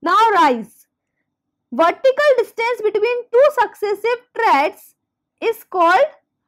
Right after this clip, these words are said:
rise. Riser, vertical member of the step which is connected to tread is called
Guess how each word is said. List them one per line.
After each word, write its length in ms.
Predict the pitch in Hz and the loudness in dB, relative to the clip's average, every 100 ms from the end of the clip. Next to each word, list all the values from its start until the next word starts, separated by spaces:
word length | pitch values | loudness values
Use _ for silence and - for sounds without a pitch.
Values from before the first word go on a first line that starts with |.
| - | -6
rise. 640 | 269 277 220 196 _ _ _ _ _ _ _ _ | -2 0 -2 -8 _ _ _ _ _ _ _ _
Riser, 560 | 269 294 392 403 480 523 - _ _ _ - | 0 2 2 0 -2 -2 -8 _ _ _ -4
vertical 680 | 320 349 - 494 571 539 | -2 0 0 0 2 0
member 440 | 427 381 359 370 339 | 0 -4 -2 0 2
of 220 | 320 - | 0 0
the 180 | 320 320 | 0 0
step 480 | - - 453 392 427 _ _ _ | -4 -4 -2 0 -2 _ _ _
which 220 | 277 392 480 | -6 -2 0
is 180 | 539 - | 0 -2
connected 640 | 392 359 359 - 415 392 | -4 -4 -8 -8 -8 -4
to 260 | 392 392 - 427 | 0 0 0 -2
tread 380 | 403 320 381 - _ | 0 2 0 -6 _
is 240 | 294 339 | -10 -10
called 360 | _ 330 330 | _ -2 0